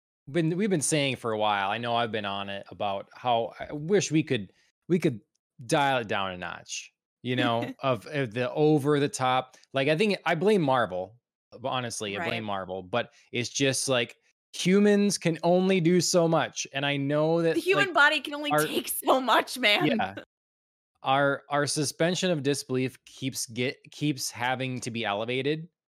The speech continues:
Speaker 1: for
Speaker 2: Yep.
Speaker 1: normal people. And it's a little it's a little frustrating, you
Speaker 2: Yeah.
Speaker 1: know, whether it be, whether it be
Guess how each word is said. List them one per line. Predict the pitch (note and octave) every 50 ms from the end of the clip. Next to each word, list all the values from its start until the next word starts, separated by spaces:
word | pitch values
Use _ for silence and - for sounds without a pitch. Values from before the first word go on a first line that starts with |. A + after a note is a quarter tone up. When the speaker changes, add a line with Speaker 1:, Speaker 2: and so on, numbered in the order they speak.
| _
Speaker 1:
for | - - B2+
Speaker 2:
Yep. | B2+ B2
Speaker 1:
normal | A#2 A#2 A2+ A2 A2 A2+ A#2 A#2+ A#2 A2+ A#2 A2+
people. | - - A2+ G#2 - - F2 - - A2 - _ _ _ _ _ _ _ _ _
And | B2+ A#2+ A2+ A2 A2 G#2+ G#2+ A2 - _ _ _ _ -
it's | D3+ C#3 - -
a | D#3
little | D#3 D#3+ F#3 F3+ E3+ D#3 C#3 A#2 G#2+ A2 _ _ _ _ -
it's | D#3 D3+ - D#3+
a | D3+
little | C#3+ D3+ C#3+ B2+ A2+
frustrating, | - - F#2+ E2+ - - - - C2 - - - - _ _ _ _ _ _
you | -
Speaker 2:
Yeah. | D#3+ A2+
Speaker 1:
know, | G2+ G2 F#2+ F#2+ G#2+ _ _ _ _ _ _
whether | B2+ C3 C3 C#3 C3+
it | C3+ C#3 C3 A#2
be, | B2+ B2+ B2+ B2 B2 B2+ C3+
whether | B2 C3+ C3+ C3+ C#3
it | B2 G2
be | C3 C3 B2 B2 A#2 -